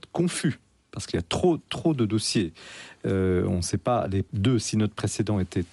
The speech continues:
très anglais, la famille et l'Amazonie. Là, on a tous les sujets de l'Église à travers cette question du pouvoir. Maintenant,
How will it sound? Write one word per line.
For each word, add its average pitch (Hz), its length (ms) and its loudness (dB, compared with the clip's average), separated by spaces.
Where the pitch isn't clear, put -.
très 85 260 -2
anglais, 95 280 2
la 107 120 0
famille 101 420 0
et 95 60 2
l'Amazonie. 87 500 2
Là, 120 300 2
on 101 160 0
a 127 180 0
tous 302 180 4
les 165 120 2
sujets 135 480 2
de 110 120 0
l'Église 101 400 0
à 104 60 0
travers 117 300 -2
cette - 200 -4
question 165 360 -2
du 98 120 -4
pouvoir. 107 800 0
Maintenant, 127 380 2